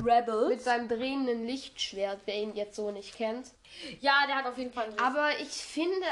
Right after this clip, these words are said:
Speaker 2: einfach, ja, diese Gesichtsform nicht so passend von diesem Schauspieler, weil der ist ja in
Speaker 1: Von
Speaker 2: Rebels
Speaker 1: Rupert
Speaker 2: eher
Speaker 1: Friend.
Speaker 2: länglicher, wenn
Speaker 1: Ja,
Speaker 2: nicht
Speaker 1: wir haben ja auch die
Speaker 2: Also, ja, ja, eigentlich ja.
Speaker 1: Also, das,
Speaker 2: Das
Speaker 1: die,
Speaker 2: Gesicht.
Speaker 1: jetzt mal hier
Speaker 2: Und da
Speaker 1: kleiner,
Speaker 2: ist es ja eher ein bisschen runder, deshalb
Speaker 1: kleiner
Speaker 2: finde ich es ein bisschen
Speaker 1: In-Universe
Speaker 2: unpassend.
Speaker 1: Klugscheiß.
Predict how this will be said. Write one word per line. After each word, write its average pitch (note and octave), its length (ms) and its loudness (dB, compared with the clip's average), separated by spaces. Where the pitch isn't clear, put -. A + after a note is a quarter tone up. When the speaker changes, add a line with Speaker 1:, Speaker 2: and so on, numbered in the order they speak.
Speaker 2:
einfach, E4+ 420 -2
ja, C4+ 240 0
diese D4+ 260 -2
Gesichtsform B3+ 680 -4
nicht A3 180 -4
so A3 120 -6
passend G#3 560 -8
von B3 120 -4
diesem A3+ 200 -4
Schauspieler, A3+ 640 -2
weil A3+ 200 2
der A#3 220 2
ist - 200 -4
ja C4+ 200 0
in A#3+ 160 -4
Speaker 1:
Von G#3+ 60 0
Speaker 2:
Rebels C#4 400 0
Speaker 1:
Rupert B3 100 -4
Speaker 2:
eher C4 140 0
Speaker 1:
Friend. B3+ 280 -2
Speaker 2:
länglicher, A3 880 -4
wenn A3+ 240 -2
Speaker 1:
Ja, E4+ 140 8
Speaker 2:
nicht F#4 60 -2
Speaker 1:
wir G4 120 0
haben F#4+ 160 0
ja F4+ 140 6
auch F4+ 120 -6
die D#4 160 6
Speaker 2:
Also, B3+ 440 4
ja, G#3 280 -2
ja, - 140 -14
eigentlich A3 240 -10
ja. A3 60 -4
Speaker 1:
Also, D#4+ 180 2
das, - 300 -14
Speaker 2:
Das - 80 -14
Speaker 1:
die, B3 60 -10
Speaker 2:
Gesicht. - 360 -10
Speaker 1:
jetzt C4 220 -8
mal C#4 160 -2
hier C4 100 2
Speaker 2:
Und B3+ 140 4
da C4+ 80 10
Speaker 1:
kleiner, D4 160 8
Speaker 2:
ist - 80 0
es - 120 -8
ja B3+ 140 4
eher B3 160 4
ein A#3+ 80 0
bisschen A#3 220 -6
runder, G#3+ 400 0
deshalb G#3+ 280 -4
Speaker 1:
kleiner D#4+ 180 4
Speaker 2:
finde C4 160 -2
ich G4 80 6
es A4 40 -2
ein A4 60 -2
bisschen G4 160 4
Speaker 1:
In-Universe C#4+ 420 0
Speaker 2:
unpassend. D4+ 320 0
Speaker 1:
Klugscheiß. A3 400 -2